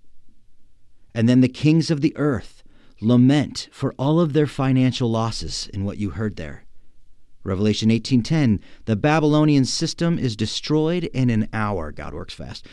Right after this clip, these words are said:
Revelation eighteen eleven, "The merchants of earth can't conduct any further comment or commerce." I feel so bad for them. Revelation eighteen twelve through seventeen, the merchants of the earth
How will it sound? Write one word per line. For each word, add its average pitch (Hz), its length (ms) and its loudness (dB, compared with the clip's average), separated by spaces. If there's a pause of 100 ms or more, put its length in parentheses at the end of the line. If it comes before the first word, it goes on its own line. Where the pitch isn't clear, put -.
(240)
Revelation 107 460 2
eighteen 113 280 0
eleven, 113 420 0 (300)
"The 113 100 2
merchants 151 480 4
of 156 120 -4
earth 143 280 -2
can't 160 280 -2
conduct 170 540 -2
any 190 160 4
further 147 360 -4
comment 240 580 -2 (280)
or 131 140 -6
commerce." 208 500 -2
I - 140 -18
feel - 160 -8
so - 160 -10
bad - 240 -10
for - 80 -10
them. - 200 -8 (280)
Revelation 135 500 2
eighteen 156 420 0
twelve 143 260 -2
through 165 140 -6
seventeen, 175 420 -2
the 113 80 6
merchants 151 380 2
of 151 100 -4
the 175 100 2
earth 156 160 2